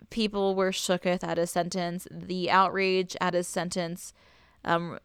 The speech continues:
resulted in legislation supported by Mary Vincent, which prevents the early release of offenders who have committed a crime in which torture is used.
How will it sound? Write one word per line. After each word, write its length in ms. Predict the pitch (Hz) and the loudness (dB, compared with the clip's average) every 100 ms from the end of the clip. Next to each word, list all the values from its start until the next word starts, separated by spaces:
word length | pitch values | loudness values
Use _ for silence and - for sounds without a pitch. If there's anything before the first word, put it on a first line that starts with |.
| - | -2
resulted 480 | 190 185 180 196 | 2 6 6 4
in 120 | 175 175 | 0 0
legislation 680 | 160 180 226 226 226 220 | -2 -2 2 2 2 0
supported 380 | 220 208 202 185 | 0 -2 2 2
by 80 | 185 | 2
Mary 260 | 180 175 175 | 2 0 2
Vincent, 420 | 165 180 180 156 | 0 0 -2 -2
which 180 | 170 - | -2 -4
prevents 600 | - 180 180 180 180 - | -4 -4 0 0 0 -6
the 200 | - 175 | -6 -2
early 260 | 170 170 170 | 0 0 0
release 420 | 170 165 165 - | -2 -2 -4 -4
of 60 | |
offenders 560 | 165 - 175 165 165 175 | -6 -2 -2 2 2 2
who 60 | 175 | 0
have 160 | 165 | -2
committed 400 | - 180 202 208 | -4 -2 0 0
a 40 | 208 | -2
crime 440 | - 196 185 180 | 2 4 4 2
in 140 | 170 | -2
which 260 | 170 170 - | 0 0 -2
torture 400 | - 170 - 165 | 0 0 0 -6
is 160 | 160 185 | -6 -2
used. 420 | 226 226 220 | 2 4 2